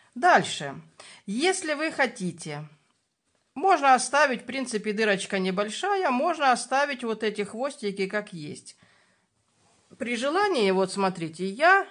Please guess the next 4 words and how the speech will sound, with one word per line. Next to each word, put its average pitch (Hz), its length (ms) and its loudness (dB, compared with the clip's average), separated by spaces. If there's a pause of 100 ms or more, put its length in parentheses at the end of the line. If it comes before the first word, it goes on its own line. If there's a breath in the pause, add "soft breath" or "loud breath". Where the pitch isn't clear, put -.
(100)
здесь 196 680 -6
их 269 280 -4
вообще 202 580 2
отрезала. 165 1040 -2